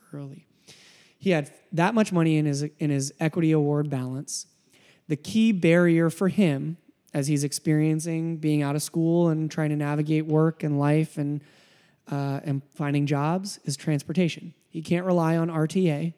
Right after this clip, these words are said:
to get him where he needs to go. He can't lose an hour of the day to get to work on time. His family has one car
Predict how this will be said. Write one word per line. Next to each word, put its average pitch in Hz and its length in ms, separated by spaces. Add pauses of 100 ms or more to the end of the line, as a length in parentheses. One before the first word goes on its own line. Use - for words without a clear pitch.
to - 80
get 151 160
him 147 60
where 151 140
he 151 60
needs 151 220
to 160 80
go. 143 320 (300)
He - 60
can't 175 300
lose 165 300
an 156 80
hour 147 320
of 143 140
the 156 60
day 143 280
to 131 80
get 143 140
to - 80
work 147 240
on 135 100
time. 131 360 (880)
His - 100
family 151 260
has 151 140
one 139 260
car 139 400